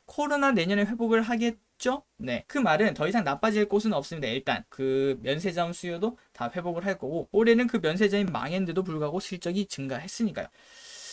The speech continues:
그런데 이 주식 이에스지에는 어떨까? 예, 모두의 그 평가가 바뀌는 그 순간은 대규모 블록딜이 나온다거나 뭐 그런 식이 나오면은 아주 엄청난 악재가 될 수 있다라는 그런 것들은 생각해 볼 수 있을 것 같습니다. 그리고 낮아지는 흡연율,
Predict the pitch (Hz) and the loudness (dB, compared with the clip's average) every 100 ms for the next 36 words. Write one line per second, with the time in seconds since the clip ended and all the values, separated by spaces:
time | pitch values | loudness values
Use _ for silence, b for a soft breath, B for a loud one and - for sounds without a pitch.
0 | B - 131 120 156 117 143 156 - 104 | B -2 -2 2 2 2 -4 -2 -2 -4
1 | _ 143 165 165 156 143 139 196 214 156 | _ -4 -2 -2 -4 -2 0 2 2 2
2 | 156 156 147 127 - - 120 131 123 139 | 2 -2 0 -2 -2 -8 -8 -6 -2 -4
3 | 147 160 160 156 151 139 196 180 160 156 | -2 0 0 0 -2 -8 -6 -6 -6 -6
4 | 139 - 151 143 135 131 143 135 151 202 | -8 -8 -8 -8 -8 -10 -6 -6 -2 -2
5 | 208 - b b - 135 135 156 160 160 | -2 -6 b b -4 -4 -2 -4 -4 -4
6 | 160 156 147 147 147 151 147 139 - 160 | -4 -4 -4 -4 -4 -4 -4 -6 -6 -4
7 | 170 175 170 175 131 151 147 147 143 113 | -2 -4 -4 -2 -2 -2 -4 -4 -4 -4
8 | - 151 151 147 135 107 117 135 123 123 | -6 -4 -2 -4 -4 -4 -4 -6 -6 -6
9 | 107 117 110 120 160 107 107 - 127 127 | -6 -6 -6 -6 -4 -6 -6 -6 -6 -6
10 | 120 123 131 - 120 113 120 - 123 117 | -8 -6 -8 -6 -6 -4 -6 -8 -6 -8
11 | 131 160 175 180 160 147 147 139 113 - | -8 -10 -8 -8 -8 -8 -8 -6 -8 -6
12 | 110 - 98 - - 196 175 127 131 139 | -6 -6 -12 -4 4 6 6 2 0 -2
13 | 143 180 190 196 147 | -2 -4 2 2 2